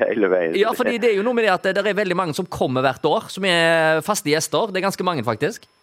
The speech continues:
Speaker 1: Ja, der er det. Det er helt rett, de kommer, og, og vil ha den og den plassen og alt mulig sånne ting, så, så vi har jo femten-årsjubileum for House of Blues og denne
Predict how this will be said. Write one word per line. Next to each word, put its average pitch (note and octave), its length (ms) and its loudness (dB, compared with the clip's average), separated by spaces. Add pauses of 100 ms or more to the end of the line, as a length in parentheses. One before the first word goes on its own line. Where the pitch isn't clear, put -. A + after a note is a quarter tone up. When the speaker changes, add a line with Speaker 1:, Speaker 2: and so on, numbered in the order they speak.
(200)
Speaker 1:
Ja, A2 240 4
der A2 160 2
er G#2 140 4
det. A#2 80 2 (100)
Det A2+ 80 0
er A2+ 80 4
helt G#2+ 160 0
rett, G#2+ 220 0
de G2 100 -4
kommer, F#2+ 300 0 (100)
og, F#2+ 320 4 (480)
og G#2+ 140 4
vil G#2 120 4
ha G#2 320 4
den G#2 220 0
og G2 80 2
den G2 160 2
plassen F#2+ 400 0
og F2+ 60 4
alt F#2 180 -2
mulig F2 220 4
sånne E2+ 260 -2
ting, F#2 160 -2
så, E2 220 0 (340)
så F#2 140 2 (260)
vi G2+ 80 2
har G#2+ 160 4
jo F2+ 80 2
femten-årsjubileum F2 960 2
for E2+ 160 2
House F2+ 240 0
of E2+ 80 -2
Blues E2+ 320 2
og G2 160 2
denne F#2 380 2